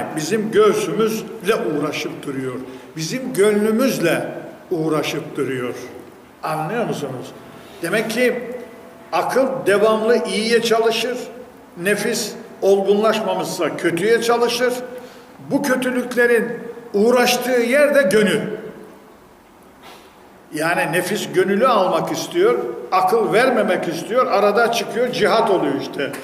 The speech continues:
Akılla nefsin cihadı dediği Peygamberimizin büyük, küçük cihattan büyük cihata döndü dediğiniz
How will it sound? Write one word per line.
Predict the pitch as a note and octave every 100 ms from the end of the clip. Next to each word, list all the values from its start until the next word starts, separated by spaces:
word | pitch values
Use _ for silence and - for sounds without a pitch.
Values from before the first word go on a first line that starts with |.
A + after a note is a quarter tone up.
| - -
Akılla | F#3 F3+ A3+ G#3+ F#3+
nefsin | E3+ F#3 F#3 F3+ E3
cihadı | C#3+ D#3+ E3 A3+ G#3
dediği | E3 D3+ D3
Peygamberimizin | D3+ D3+ D3 C#3+ C#3+ C#3 C3+ G3+ A#3 - - - - C3
büyük, | C#3+ E3+
küçük | - - G#3+ -
cihattan | E3 D3+ D3 F3 D3 C#3
büyük | F#3 -
cihata | C#3+ C#3 C#3+ D3+ D3
döndü | D3+ D3+ D3 C#3+
dediğiniz | D3 E3 A3+ C4